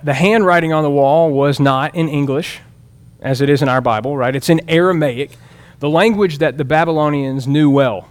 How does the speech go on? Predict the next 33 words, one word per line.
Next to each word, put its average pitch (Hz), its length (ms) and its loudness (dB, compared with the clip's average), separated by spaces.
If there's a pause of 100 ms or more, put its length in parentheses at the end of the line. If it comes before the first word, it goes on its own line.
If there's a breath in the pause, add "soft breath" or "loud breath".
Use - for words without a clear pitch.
(160)
the, 123 300 -6
the 127 120 -6
official 180 480 -2
court 160 320 -2
language 131 480 -6
that, 120 160 -6 (240)
that 123 180 -4
Daniel 131 380 0
spoke, 107 500 -8
and 117 80 -10
it's - 160 -16 (260)
been 139 140 -4
the 135 100 -4
entire, 131 560 -2
uh, 113 260 -8 (440 soft breath)
book 165 160 -2
of 156 60 -2
Daniel's 147 320 -2
written 156 200 -4
in 117 100 -8
Aramaic. 107 420 -8
And - 720 -18
it's 165 140 -2
written 233 220 2
on 214 100 2
there. 165 100 2
These 214 180 0
words 185 420 0
were 143 180 -2
words 175 340 2
that 135 180 -2
were 147 140 -4
familiar 151 760 0